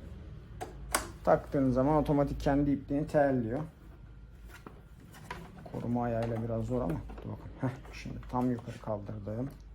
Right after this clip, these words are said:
Siz biliyorsunuz, ben bilmiyorum. Ben bilmezken anca bu kadar yapabiliyorum. Tamam mı? Böyle terliyorsunuz ipliğinizi. Hem video çekip hem şey yapmak anca bu kadar oluyor.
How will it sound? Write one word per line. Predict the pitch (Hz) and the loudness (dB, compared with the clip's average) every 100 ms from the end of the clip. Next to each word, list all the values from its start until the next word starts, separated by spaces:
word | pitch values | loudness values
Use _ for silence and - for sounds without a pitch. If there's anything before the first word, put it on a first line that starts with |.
| - - - - - - - - - - | -16 -18 -18 -16 -16 -18 -18 -18 -18 -4
Siz | 180 175 | 2 4
biliyorsunuz, | 175 175 156 139 131 | 8 10 10 8 8
ben | 147 151 143 | 6 6 6
bilmiyorum. | 156 156 147 160 - - - - - - - - - | 8 10 8 6 0 -14 -20 -20 -18 -16 -16 -14 4
Ben | 143 147 | 6 8
bilmezken | 143 151 143 - 139 | 8 6 6 4 4
anca | 139 135 143 | 6 4 4
bu | |
kadar | 135 123 | 4 4
yapabiliyorum. | 117 113 110 110 107 101 - - - - - - - - - - - | 4 2 -2 -2 -4 -8 -2 0 0 -2 -14 -16 -16 -16 -16 -14 -8
Tamam | - 156 | -2 0
mı? | 117 127 | 2 4
Böyle | 139 135 143 | 6 6 4
terliyorsunuz | 165 143 143 143 127 139 143 | 6 6 6 4 4 2 0
ipliğinizi. | 147 - 127 120 123 156 - - - - - - - - - - - - - - - - - - | 0 0 0 0 0 0 -2 -14 -18 -18 -18 -18 -18 -18 -16 -16 -16 -16 -14 -16 -16 -16 -16 0
Hem | 175 165 165 | 6 8 10
video | 165 156 | 10 8
çekip | 147 151 165 160 | 6 4 4 6
hem | 151 | 6
şey | 147 160 | 6 8
yapmak | 139 123 156 156 | 8 6 4 6
anca | 156 147 156 | 8 8 6
bu | |
kadar | 143 139 127 | 6 6 4
oluyor. | 120 123 151 | 4 2 2